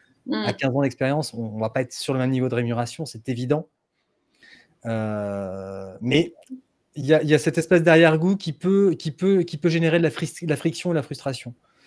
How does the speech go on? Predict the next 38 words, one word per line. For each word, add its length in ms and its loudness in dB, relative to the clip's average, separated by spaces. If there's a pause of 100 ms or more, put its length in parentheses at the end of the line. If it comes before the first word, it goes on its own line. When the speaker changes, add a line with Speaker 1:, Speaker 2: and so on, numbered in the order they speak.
(160)
Speaker 2:
Maintenant, 220 4
je 80 -4
suis 80 2
Speaker 1:
Voilà, 120 8
moi, 80 8
Speaker 2:
d'accord 120 6
Speaker 1:
c'est 0 -
Speaker 2:
avec 100 2
Speaker 1:
pour 120 0
ça 0 -
que 100 2
Speaker 2:
Charlie. 100 8
Speaker 1:
je 80 6
le 40 -6
précise 280 2
dans 100 6
le 160 4
contexte, 420 0
par 120 0
exemple, 180 2
de 60 4
l'entreprise. 440 0
Au 120 4
début, 340 4
on 120 8
recrute 340 0
des, 100 2 (260)
des 140 0
seniors, 400 4
des 100 2
médiors, 520 0
par 160 2
exemple, 420 0
plus 160 4
tard 180 6
des 120 4
tech 200 -2
leads. 320 6